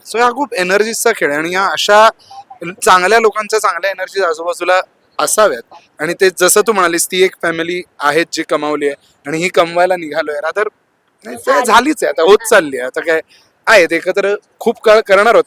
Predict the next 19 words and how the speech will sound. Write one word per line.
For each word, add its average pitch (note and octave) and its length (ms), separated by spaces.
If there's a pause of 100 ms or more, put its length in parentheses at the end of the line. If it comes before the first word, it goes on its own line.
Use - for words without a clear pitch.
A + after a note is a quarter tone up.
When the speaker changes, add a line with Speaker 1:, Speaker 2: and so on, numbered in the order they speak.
Speaker 1:
काम, D3+ 200
हे D#3 80
माहिती F3 360
आहे. - 160 (560)
किती G#3+ 220
काळ A3 280
काम G#3+ 200
करू A3 180
हे A3+ 100
इररिलेव्हंट G#3 560
आहे. - 100 (1080)
चांगली G3+ 260
माणसं A#3 260
कळतात, F3 320 (600)
लगेच D#3+ 280
कळतात. C3+ 260
आणि D3+ 180
जे F#3 100
नसतात F#3 320